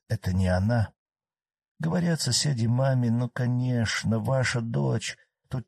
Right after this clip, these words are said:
не может быть ошибки, и фамилия точь-в-точь». Вслух сама читает мама:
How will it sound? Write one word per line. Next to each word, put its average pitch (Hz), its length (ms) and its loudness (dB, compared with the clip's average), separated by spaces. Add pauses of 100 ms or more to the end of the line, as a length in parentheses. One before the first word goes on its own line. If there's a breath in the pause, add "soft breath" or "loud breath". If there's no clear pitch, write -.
не 123 100 2
может 139 460 2
быть 139 240 -4
ошибки, 127 640 -2
и 107 100 0
фамилия 101 760 0 (120)
точь-в-точь». - 1000 -4 (720)
Вслух - 640 -4
сама 90 440 0
читает 90 600 -4
мама: 85 560 0